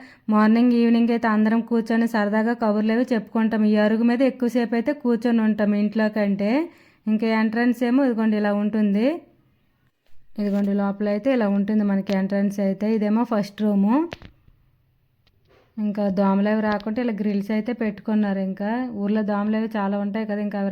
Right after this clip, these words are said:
రాకుండా అయితే ఇలా పెట్టుకున్నాము. ఇదిగోండి ఈ రూమ్లో అయితే మా చిట్టిదాని ఉయ్యాల, ఇంకా దాని సామాన్లే ఉంటాయి అన్నీ కూడా. ఇంకా ఇదిగోండి త-, మొత్తం పాల డబ్బాలు అవే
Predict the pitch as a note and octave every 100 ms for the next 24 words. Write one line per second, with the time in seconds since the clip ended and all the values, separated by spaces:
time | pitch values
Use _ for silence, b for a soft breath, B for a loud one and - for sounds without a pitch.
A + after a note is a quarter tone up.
0 | G3 G3 G#3 G#3 A3 A#3+ G#3 G3+ G3 G3
1 | G#3 G3 F#3+ G3+ C4+ C#4 B B B G#3
2 | G#3 G#3+ G#3+ G#3 G#3 A3 G#3+ A3 B3+ A3+
3 | A3 G#3+ G#3+ A3 G#3+ G#3 G#3+ G#3+ A3+ A#3
4 | A3+ A3 G#3 G3+ G#3+ A3 G#3+ A3 A#3 A3+
5 | G#3+ G#3+ G3+ G3 G3+ G#3 G#3+ F#3+ F#3+ A#3
6 | D4+ b b b b b b _ _ -
7 | G#3+ - _ _ _ _ - G3+ G3 G3
8 | G3 G#3 G3 G3+ G3+ G3 G3+ G#3 G#3 G3
9 | G3 G3+ G3 G#3 G3+ G#3